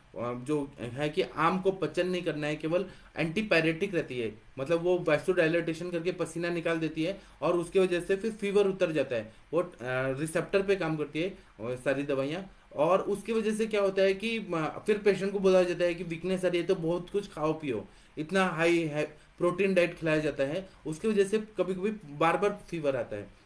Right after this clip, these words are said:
और आम वैसे का वैसे ही रहता है, स्रोत शुद्ध नहीं होते हैं, जब तक स्रोत शुद्ध नहीं होंगे वह व्याधि वो पूरी तरह से ठीक नहीं होगा। और फिर वो क्या होगा, आम जो है भले फीवर नहीं आ रहा है, फीवर को suppress किया जा रहा है, अ, जो भी,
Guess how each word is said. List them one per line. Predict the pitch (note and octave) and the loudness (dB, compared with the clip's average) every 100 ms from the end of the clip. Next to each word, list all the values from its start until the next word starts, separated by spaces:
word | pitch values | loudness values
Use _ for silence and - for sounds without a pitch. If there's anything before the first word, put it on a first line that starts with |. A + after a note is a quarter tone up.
| - | -2
और | D#3 G3 | 4 4
आम | - E3+ G3+ G#3+ D3+ | 4 4 4 2 2
वैसे | D#3+ D#3 | 0 0
का | G3 | 0
वैसे | F#3+ D#3+ E3 | 2 0 0
ही | D#3+ | -2
रहता | C#3 B2 | -2 -4
है, | |
स्रोत | B2 - F3+ F3+ | -6 6 6 8
शुद्ध | G#3+ G#3 A3+ F#3 | 2 2 -2 2
नहीं | G3+ F#3 | 2 2
होते | C3+ A#2 | -2 -4
हैं, | G#2+ F#2+ - - - | -8 -8 -18 -18 -6
जब | D3 | 0
तक | G#3 | 0
स्रोत | G#3 - F#3+ G3+ | 0 4 6 6
शुद्ध | G3+ A3+ G3 | 2 0 2
नहीं | G#3 G3 | 4 4
होंगे | F3+ F#3 F#3 - - | 2 0 -2 -14 2
वह | F3+ | 2
व्याधि | G3 E3+ D#3+ G#3+ A3+ | 6 4 4 0 0
वो | G3 | 2
पूरी | A3+ - G#3 | 2 0 -2
तरह | G3 G3 | 2 2
से | A3 | 2
ठीक | G#3+ G3 F3+ | -4 -8 -4
नहीं | D#3 | -4
होगा। | A2+ A2+ - - - | -4 -6 -8 -12 -2
और | F3+ | 0
फिर | G#3+ | 2
वो | G#3 A3 | 2 2
क्या | G#3+ F#3+ | 4 4
होगा, | F3+ F3+ | 4 2
आम | F3+ D3+ F3+ G3+ | 0 2 4 4
जो | G3 F3 | 2 0
है | C#3+ A#2+ F#2+ - _ - | -2 -4 -8 -20 _ -2
भले | E3+ C4 | 2 2
फीवर | C4 A3 G#3+ G#3 | 2 4 4 4
नहीं | G3 F3 | 2 0
आ | C3 | 0
रहा | |
है, | A2 F#2 - - - | -4 -6 -14 -20 -10
फीवर | F3+ F#3 G3+ | 0 4 4
को | G#3+ | 4
suppress | G#3+ F3+ - G#3+ G#3+ | 2 0 2 2 2
किया | - E3+ | 2 2
जा | C3+ | 2
रहा | A#2 A2 | 0 -2
है, | F#2 - - - - | -6 -12 -20 -20 -10
अ, | A#2 A#2+ - | -4 -4 -6
जो | B2 C3 C#3+ | -8 -4 0
भी, | D#3 C3+ | 0 0